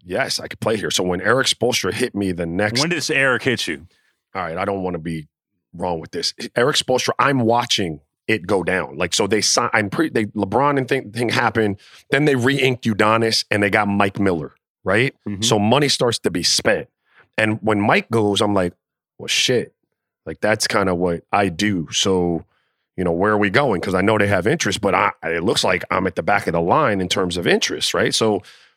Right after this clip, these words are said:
Speaker 1: Spo hits me and he's like, "Yo, it's finally time for you to come play at home." And I'm like, "Okay, but correct me if I'm wrong. Like, you guys only have the minimum left."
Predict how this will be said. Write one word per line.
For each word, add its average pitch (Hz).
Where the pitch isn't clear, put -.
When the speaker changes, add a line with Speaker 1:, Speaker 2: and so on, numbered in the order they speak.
Speaker 1:
Spo 160
hits 120
me 107
and 107
he's 101
like, 101
"Yo, 104
it's -
finally 101
time 98
for -
you 92
to 92
come 90
play 95
at 87
home." 107
And 82
I'm 98
like, 92
"Okay, 107
but 98
correct 107
me 104
if 95
I'm 82
wrong. 131
Like, 92
you 113
guys 104
only 98
have 90
the 80
minimum 95
left." 71